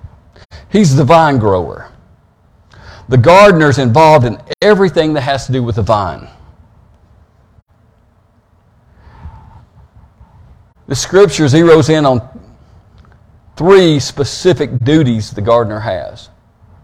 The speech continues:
The first one is protection. The gardener watches over and provides tender, loving care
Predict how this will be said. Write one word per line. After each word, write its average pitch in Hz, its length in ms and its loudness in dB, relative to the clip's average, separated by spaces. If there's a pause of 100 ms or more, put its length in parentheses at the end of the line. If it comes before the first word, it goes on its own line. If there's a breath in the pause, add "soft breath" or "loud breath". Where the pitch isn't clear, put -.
(360 soft breath)
The 131 120 0
first 196 320 2
one 151 100 -2
is 147 100 -4
protection. - 840 -6 (680)
The 139 80 -10
gardener 160 480 4
watches 151 420 0
over 139 540 2 (1120 soft breath)
and 123 100 0
provides 139 600 2
tender, 185 400 -2
loving 160 380 2
care 113 680 0